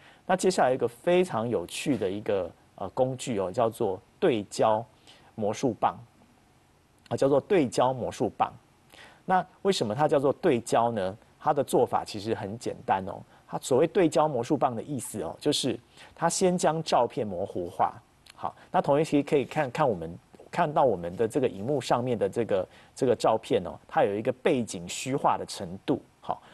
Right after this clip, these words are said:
那你背景虚化的程度，其实意思就是讲得白话一点呢，就是让我们的照片模糊。那我们的照片模糊之后，你要怎么让有一些部分，呃，变得更清楚呢？就是调整焦距。那调整焦距，它的焦距的部分在上面的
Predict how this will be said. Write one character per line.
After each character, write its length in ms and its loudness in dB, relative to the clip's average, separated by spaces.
那 200 2
你 120 -10
背 200 2
景 160 -4
虚 160 -4
化 160 2
的 120 0
程 280 -6
度， 140 2
其 180 -10
实 180 -4
意 140 -4
思 200 -6
就 120 0
是 240 -2
讲 160 0
得 140 2
白 240 2
话 220 4
一 40 0
点 200 -4
呢， 100 -12
就 100 -6
是 220 -2
让 160 2
我 40 -4
们 200 -10
的 100 -4
照 220 2
片 180 -4
模 220 -4
糊。 160 -10
那 100 2
我 60 4
们 80 4
的 40 4
照 160 2
片 160 -2
模 140 0
糊 160 -4
之 160 0
后， 180 4
你 120 -4
要 160 4
怎 120 -6
么 220 -8
让 340 0
有 180 -4
一 40 -4
些 180 0
部 260 -2
分， 320 2
呃， 200 -4
变 180 2
得 80 0
更 200 0
清 260 -4
楚 220 -8
呢？ 280 -10
就 140 2
是 100 0
调 240 0
整 220 -6
焦 240 4
距。 320 -6
那 80 2
调 200 2
整 160 -2
焦 180 4
距， 180 -2
它 200 0
的 100 4
焦 240 2
距 160 -2
的 80 0
部 160 -2
分 180 0
在 140 2
上 240 0
面 100 -2
的 120 -2